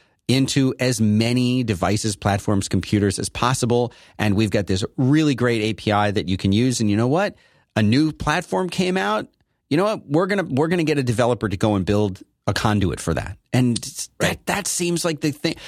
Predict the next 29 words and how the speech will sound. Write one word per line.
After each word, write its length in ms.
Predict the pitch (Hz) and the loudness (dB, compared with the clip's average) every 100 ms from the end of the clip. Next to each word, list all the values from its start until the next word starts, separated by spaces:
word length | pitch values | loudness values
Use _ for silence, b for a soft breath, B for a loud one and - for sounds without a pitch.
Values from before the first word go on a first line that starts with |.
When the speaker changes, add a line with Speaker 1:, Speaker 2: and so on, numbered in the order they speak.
| B | B
Speaker 1:
It's 220 | 190 - | -2 0
like 240 | 175 175 - b b _ | 0 0 -4 b b _
whenever 280 | 151 175 196 | 4 4 2
I 60 | 185 | -2
hear 240 | 165 170 | 0 -2
people 300 | 160 170 160 | -2 -2 -2
talking, 400 | 147 151 151 147 | 0 0 2 0
I 120 | 107 | 2
was 160 | 131 127 | 0 0
in 140 | 127 | 2
a, 220 | 113 101 78 120 - | 2 0 0 -2 0
un-, 240 | 139 135 120 | 2 2 2
unrelated 680 | 151 143 127 127 117 98 - _ - | 2 2 2 0 0 -2 -12 _ -4
directly, 540 | 110 101 135 139 123 | 0 2 2 0 0
but, 280 | 98 101 - _ | 2 0 -2 _
but 160 | 123 107 | -2 0
it's 160 | 104 | 0
an 60 | 107 | 0
interesting 640 | 113 117 - 107 98 90 _ - | 0 -2 -2 0 0 -2 _ -4
comparison. 680 | 98 - 120 165 147 95 | -4 -2 -2 -2 -2 -2
It's 160 | 98 - | -2 -2
something 260 | 107 113 | -2 0
that's 180 | 104 95 | 0 -2
been 160 | - 104 | -2 0
on 140 | 98 | 2
my 120 | 95 | 0
mind 260 | 92 92 90 | 0 0 -2
a 60 | 85 | 0
lot, 400 | 117 151 90 | 0 0 -2